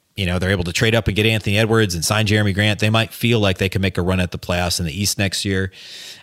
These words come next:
Um, that's a possibility. There aren't a ton of teams with cap space. So there's always a chance he ends up in Minnesota. I don't think he's back in Denver. I think he gets paid more elsewhere. And I think that's the only major change.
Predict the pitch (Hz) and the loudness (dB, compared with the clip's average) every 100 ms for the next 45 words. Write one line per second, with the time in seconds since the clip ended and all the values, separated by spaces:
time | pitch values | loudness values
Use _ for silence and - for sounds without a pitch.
0 | - 92 87 82 80 98 101 - 95 101 | -6 -2 0 -2 -4 -2 0 0 0 0
1 | - 104 101 95 107 131 135 - 120 98 | 0 0 2 2 2 2 0 0 0 0
2 | 110 87 95 - - 110 - - 67 - | -2 0 -2 -2 -2 -2 -4 -6 -6 -10
3 | - - - - - 107 92 - - 113 | -12 -20 -20 -12 0 2 2 -2 0 2
4 | 143 170 117 - 113 101 101 90 92 90 | 4 4 2 2 0 0 0 0 0 0
5 | 85 85 - 92 90 85 - - _ _ | -2 -2 0 0 0 -2 -6 -20 _ _
6 | _ - 151 156 120 127 113 - 104 95 | _ -2 0 0 0 0 0 0 0 0
7 | 92 90 87 85 87 95 98 92 - - | 0 0 0 -2 -2 -2 -2 -2 -2 -2
8 | 90 90 80 82 - 87 82 - - - | 0 -2 -2 -4 -2 -2 -4 -6 -20 -14
9 | - 98 95 98 160 120 104 - 107 104 | -4 0 0 2 2 2 0 0 0 2
10 | 90 92 107 101 85 - 107 92 85 82 | 2 2 2 0 -2 0 0 0 0 -4